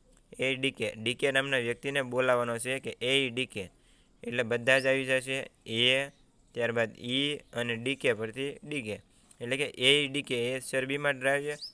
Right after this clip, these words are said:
અને બી સી પાણીમાં દ્રાવ્ય છે. આગળ જોઈએ કે હિપોક્રેટસને ચિકિત્સા શાસ્ત્રના પિતા તરીકે ઓળખવામાં આવે છે. પ્રોટીનનું સંશ્લેષણ ribosomes-માં થાય છે.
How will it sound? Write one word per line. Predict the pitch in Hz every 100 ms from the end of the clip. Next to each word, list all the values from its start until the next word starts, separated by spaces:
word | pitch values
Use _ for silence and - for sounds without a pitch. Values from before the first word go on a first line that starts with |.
| -
અને | 117
બી | 113 131 143
સી | 147 147
પાણીમાં | - 123 127 120 110
દ્રાવ્ય | 101 98 95
છે. | 90 - _ _ _ _ _ _ _ _ -
આગળ | 117 127 135
જોઈએ | 110 117 123 139 _ _ -
કે | 107
હિપોક્રેટસને | 101 117 147 151 143 143 - 151 - 127 107
ચિકિત્સા | - 131 - 143 - 147 143
શાસ્ત્રના | - 131 - 139 135 107
પિતા | - 120 139 131
તરીકે | 120 120 123
ઓળખવામાં | 110 110 117 127 143
આવે | - 120 101
છે. | - - - _ _ _ _ _ _ _ _ _ _ _ _ -
પ્રોટીનનું | 131 131 - 151 156 147
સંશ્લેષણ | - 131 - 151 151 - 127 110
ribosomes-માં | 104 117 135 127 123 123 - 143 135
થાય | 123 104
છે. | 90 92